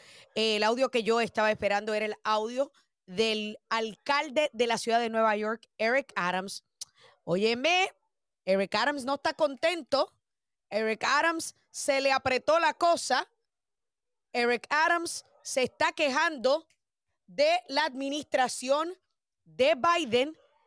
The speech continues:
debido al caos que hay en la frontera, porque, señores, usted sabe que algunos de los, este, gobernadores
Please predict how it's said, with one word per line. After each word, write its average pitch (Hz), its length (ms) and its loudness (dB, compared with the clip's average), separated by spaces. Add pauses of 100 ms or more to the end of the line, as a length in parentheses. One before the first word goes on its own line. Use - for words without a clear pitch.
(100)
debido 269 560 0
al 262 320 -2
caos 277 460 2
que - 160 0
hay 277 180 0
en 262 80 -2
la 285 140 0
frontera, 269 580 -2 (640)
porque, 240 380 0
señores, 185 760 -4 (680)
usted 165 280 -4
sabe 262 560 0 (460)
que 220 100 -2
algunos 202 380 0
de 233 100 2
los, 233 400 -2 (460)
este, 190 1300 -2 (120)
gobernadores 226 920 0